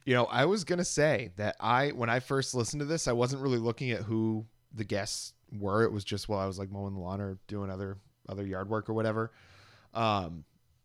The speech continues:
but I thought it was Margo Price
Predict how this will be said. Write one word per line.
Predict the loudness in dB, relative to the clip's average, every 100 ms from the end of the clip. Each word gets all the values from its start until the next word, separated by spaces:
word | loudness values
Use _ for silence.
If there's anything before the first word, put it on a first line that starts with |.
| _ -16 0
but | 0 2
I | 0 -2 -4 _ 0
thought | 4 4
it | 0
was | -4
Margo | -2 0 0
Price | 2 2 2 -10 -12